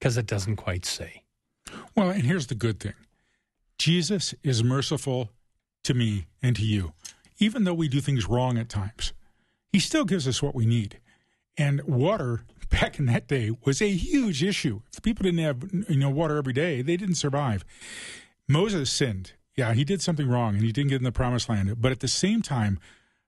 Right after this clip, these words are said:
Speaker 2: the Lord knew that the water wasn't just for Moses, it was for the people too. And he had mercy and provided
Speaker 1: And
Speaker 2: that.
Speaker 1: and Moses did go to the promised land eventually 'cause he shows up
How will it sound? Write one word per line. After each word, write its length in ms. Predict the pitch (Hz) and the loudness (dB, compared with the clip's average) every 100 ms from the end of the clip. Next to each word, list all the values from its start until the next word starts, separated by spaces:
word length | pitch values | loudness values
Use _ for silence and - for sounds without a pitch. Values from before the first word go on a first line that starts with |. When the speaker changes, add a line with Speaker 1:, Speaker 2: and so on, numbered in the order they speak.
| _ _ | _ _
Speaker 2:
the 80 | 139 | 2
Lord 280 | 156 185 151 | 2 0 0
knew 200 | 139 127 | 0 0
that 140 | 120 | 0
the 60 | 123 | 0
water 220 | 139 143 | 0 0
wasn't 300 | 120 127 120 | 0 0 0
just 160 | 135 - | -2 -2
for 120 | 113 | 0
Moses, 520 | 107 139 185 120 - | 2 2 0 -4 -6
it 60 | 139 | -4
was 120 | 135 | -4
for 100 | 123 | -2
the 100 | 113 | -2
people 340 | - 185 - | 0 0 0
too. 340 | 113 147 127 90 - - _ | -2 -2 -2 -4 -10 -20 _
And 100 | 147 | 2
he 60 | 147 | 2
had 120 | 123 | 0
mercy 420 | 131 131 143 110 - | -2 0 0 -2 -2
and 160 | - 127 | 0 2
provided 420 | - 120 120 117 | 2 2 0 -2
Speaker 1:
And 80 | 107 | -4
Speaker 2:
that. 60 | 104 - _ | -6 -10 _
Speaker 1:
and 200 | 123 113 | -4 0
Moses 380 | 110 113 104 101 | 0 0 -2 -2
did 180 | - 175 | -2 -2
go 120 | 123 | -2
to 60 | 104 | -2
the 100 | 90 | -4
promised 420 | - 95 92 - | -2 0 0 -2
land 160 | 92 90 | -2 0
eventually 420 | 92 156 - 98 | -2 -2 -4 -4
'cause 240 | - 101 | -2 -2
he 80 | 110 | -2
shows 380 | 98 117 110 98 | -2 -2 -2 -2
up 160 | 104 | -4